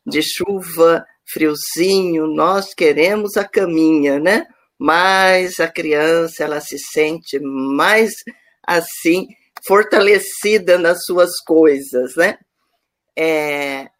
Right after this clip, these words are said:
eu sou, é, como você me disse, eu sou Liz Maria, né, o meu nome. É, eu sou de Araraquara,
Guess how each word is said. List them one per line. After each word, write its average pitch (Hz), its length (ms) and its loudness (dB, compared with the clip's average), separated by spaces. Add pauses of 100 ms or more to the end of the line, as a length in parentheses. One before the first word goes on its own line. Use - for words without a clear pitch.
(120)
eu 160 200 0
sou, 165 720 -4 (440)
é, 135 160 -6
como 143 280 -10
você 147 300 -6
me 143 160 -12
disse, - 380 -6
eu 110 60 -4
sou 156 200 -2
Liz 143 260 -6
Maria, 139 600 -4
né, 156 200 0
o 175 80 -6
meu 127 160 -2
nome. 139 580 -2 (840)
É, 143 220 2
eu 151 120 4
sou 165 180 0
de 165 120 -2
Araraquara, 170 1040 0